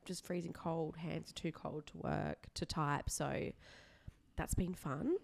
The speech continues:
Um, but I think two things really sum up my week today, this week is, number one, today I've been wearing my pants backwards all day. <laughs> And I only realised at three o'clock. <laughs> And I was like,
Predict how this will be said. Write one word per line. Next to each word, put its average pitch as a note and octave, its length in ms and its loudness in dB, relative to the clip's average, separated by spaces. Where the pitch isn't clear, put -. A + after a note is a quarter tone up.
Um, E3 720 4
but G3+ 100 8
I G3+ 40 8
think B3+ 280 2
two G#3+ 180 2
things F3 280 2
really D#3+ 140 2
sum F3 180 0
up - 80 2
my D#3 120 4
week D#3 240 4
today, E3+ 200 -2
this - 180 4
week - 220 2
is, D#3 120 0
number D#3 160 4
one, D3 200 2
today D3+ 380 6
I've D3+ 100 2
been D3 120 6
wearing D3 160 4
my D3 60 4
pants - 340 4
backwards - 400 0
all E3 80 6
day. E3+ 240 6
<laughs> - 0 -
And G3 120 8
I F3+ 80 10
only G3 240 10
realised F3+ 720 8
at - 200 4
three E3+ 180 6
o'clock. - 500 2
<laughs> - 80 10
And D4+ 60 6
I D#4 60 8
was C#4 180 -4
like, - 180 -4